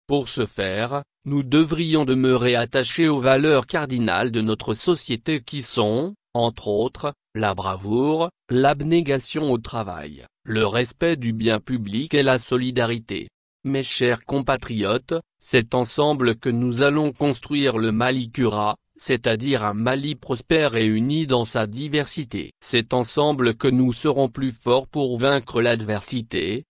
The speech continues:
pour agir efficacement sur notre présent et déterminer en toute souveraineté notre avenir et celui de nos enfants.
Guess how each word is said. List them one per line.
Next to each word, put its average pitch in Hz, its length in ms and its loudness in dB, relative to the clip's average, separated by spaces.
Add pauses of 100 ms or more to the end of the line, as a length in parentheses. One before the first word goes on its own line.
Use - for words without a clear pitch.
(140)
pour 131 240 2
agir 160 420 0
efficacement 147 840 -2
sur 123 240 -4
notre 117 320 0
présent 135 480 2
et 113 120 2
déterminer 131 840 0
en 143 100 0
toute 131 320 -6
souveraineté 131 920 0
notre 123 320 0
avenir 127 560 2
et 123 80 2
celui 131 440 0
de 110 140 -2
nos 113 320 -2
enfants. 117 380 -6